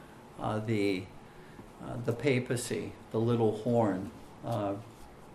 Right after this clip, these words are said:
began to truly show forth and exercise, um, uh, this power, uh, reach that pinnacle, exercising that power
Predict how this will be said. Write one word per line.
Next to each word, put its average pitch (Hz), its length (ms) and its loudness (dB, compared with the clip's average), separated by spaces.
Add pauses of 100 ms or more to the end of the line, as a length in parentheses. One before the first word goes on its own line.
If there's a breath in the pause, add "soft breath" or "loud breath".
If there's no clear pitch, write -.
(300)
began 131 560 8
to 120 160 0
truly 131 580 6
show 147 400 6
forth 131 420 8
and 104 100 4
exercise, 107 920 2 (720 loud breath)
um, 98 440 2 (600 loud breath)
uh, 113 140 -4
this 123 260 2
power, 127 580 8 (320)
uh, 107 100 -6 (140)
reach 135 340 4
that 113 300 4
pinnacle, 131 600 2 (380)
exercising 110 960 2
that 104 300 2
power 113 560 6